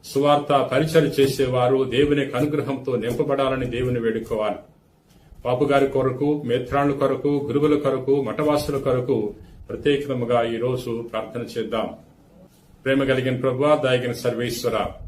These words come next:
ప్రభువా, నీటి వాక్యం ద్వారా మాతో మాట్లాడినందులకు నీకు వేలాది వందనాలు.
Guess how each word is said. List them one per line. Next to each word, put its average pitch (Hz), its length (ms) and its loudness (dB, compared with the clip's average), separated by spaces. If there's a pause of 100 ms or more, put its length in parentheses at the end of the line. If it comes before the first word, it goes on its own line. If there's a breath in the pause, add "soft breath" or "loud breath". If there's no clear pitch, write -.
(880)
ప్రభువా, 131 240 2
నీటి 131 200 0
వాక్యం 131 380 2
ద్వారా 131 280 4
మాతో 135 400 2
మాట్లాడినందులకు 135 1120 -2
నీకు 127 240 -4
వేలాది 123 380 2
వందనాలు. 110 500 -2